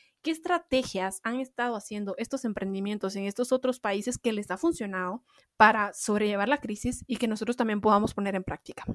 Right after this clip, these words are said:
Entonces acá pone como los links para que podamos, <clears throat> perdón, <laughs> he tenido hoy dos entrevistas, pero pues acá pone los links como para que podamos acceder a ellos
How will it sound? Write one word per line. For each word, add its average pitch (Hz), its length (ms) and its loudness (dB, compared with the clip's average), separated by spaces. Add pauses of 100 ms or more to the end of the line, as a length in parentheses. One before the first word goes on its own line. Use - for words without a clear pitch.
(640)
Entonces 233 260 0
acá 214 180 -2
pone 233 220 2
como 220 200 6
los 214 180 4
links 294 360 4 (540)
para 269 300 6
que 214 380 4
podamos, 220 460 2 (320)
<clears throat> 302 1080 4
perdón, 190 360 0
<laughs> - 340 -2 (280)
he 220 100 0
tenido 220 320 2
hoy 214 140 0
dos 208 180 -2
entrevistas, 190 640 -6 (380)
pero 214 320 2
pues 208 160 -4
acá 202 200 -4
pone 285 220 0
los 208 180 0
links 226 360 0
como 247 240 -2
para 202 180 0
que 196 120 -6
podamos 208 280 0
acceder 196 420 0
a 208 140 4
ellos 330 420 2